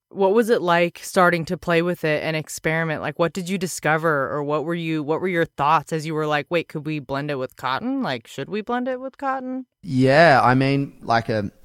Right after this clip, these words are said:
Speaker 2: supplier we were working with started saying, "Check this out, check this out." Like, once they realized we're really into it. And then we started making T-shirts and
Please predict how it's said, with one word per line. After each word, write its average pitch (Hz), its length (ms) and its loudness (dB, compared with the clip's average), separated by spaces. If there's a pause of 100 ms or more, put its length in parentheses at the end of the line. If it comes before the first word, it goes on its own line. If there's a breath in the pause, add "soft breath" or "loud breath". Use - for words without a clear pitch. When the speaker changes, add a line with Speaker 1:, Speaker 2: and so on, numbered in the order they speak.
Speaker 2:
supplier 120 640 6
we 117 100 6
were 107 80 4
working 104 400 2
with 101 280 -2
started 107 380 2
saying, 101 360 -2
"Check - 260 0
this 131 220 -4
out, 120 260 2
check - 200 -2
this - 240 -4
out." 113 320 -2
Like, 107 140 -2
once 113 240 -2
they 107 160 -2
realized 104 480 -2
we're 104 160 -4
really 92 300 -4
into - 220 -4
it. - 140 -4 (360 soft breath)
And 113 160 0
then 107 120 0
we 110 120 0
started 98 380 0
making 90 320 -6
T-shirts 120 800 0
and 92 340 -6